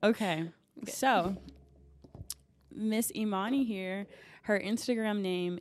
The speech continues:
Speaker 1: is Black and Vegan, and I wanna talk about the power of the name.
Speaker 2: Mm.
Speaker 1: And I wanna talk about the power in branding and,
Speaker 2: Mm-hmm.
Speaker 1: and also the power of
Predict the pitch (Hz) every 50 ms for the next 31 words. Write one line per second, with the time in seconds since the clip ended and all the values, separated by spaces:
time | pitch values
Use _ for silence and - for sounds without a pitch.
0 | - - - 180 175 170 175 175 - - 175 170 170 170 175 - - 190 185 180
1 | 226 269 254 202 175 165 156 - 175 - - - 185 185 180 180 180 180 175 -
2 | - _ _ _ - 185 208 220 240 254 247 240 - 214 196 202 202 - - -
3 | 190 185 185 185 - 190 - - - 170 175 175 175 175 175 - - 175 165 165
4 | 170 170 170 165 165 160 156 160 160 156 - _ _ _ _ - 170 175 185 175
5 | 139 135 - - - - 202 196 196 196 208 208 202 - 202 202 - 202 196 190
6 | 190 - 185 - - 185 185 185 180 180 175 180 180 175 170 160 170 170 170 170
7 | 170 170 165 165 160 160 165 - - 170 170 - 170 165 165 156 147 151 165 170
8 | - - 190 190 - 175 175 185 - - 190 185 175 175 175 - - - 175 175
9 | 175 175 170 170 - 170 170 165 165 156